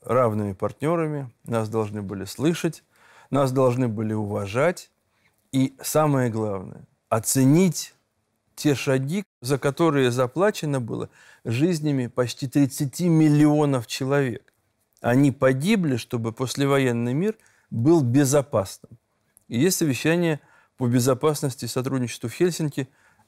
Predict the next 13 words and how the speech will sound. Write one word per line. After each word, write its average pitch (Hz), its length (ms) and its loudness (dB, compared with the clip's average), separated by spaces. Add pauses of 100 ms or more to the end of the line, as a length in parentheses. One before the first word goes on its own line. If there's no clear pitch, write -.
тысяча 147 260 2
девятьсот 135 420 4
семьдесят 143 460 -2
пятого 139 360 0
года. 113 240 -8 (360)
Тридцать 135 420 0
пять 104 260 2
глав 107 320 -2
государств, 131 600 -4 (220)
тридцать 120 360 -4
три 123 160 -2
европейских 120 720 -4 (580)
и, 123 380 0